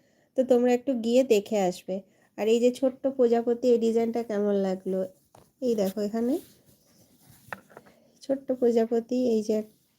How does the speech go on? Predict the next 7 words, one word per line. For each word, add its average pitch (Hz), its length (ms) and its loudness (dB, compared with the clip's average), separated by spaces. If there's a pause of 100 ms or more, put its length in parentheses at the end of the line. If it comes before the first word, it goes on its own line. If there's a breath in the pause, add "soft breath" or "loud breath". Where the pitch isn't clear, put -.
একটা, 214 440 -8
এই 214 160 -2
যে 214 100 -2 (120)
একটা, - 220 -12 (1400 soft breath)
এই 214 100 -6
দেখো 190 260 -6
এখানে 202 220 -4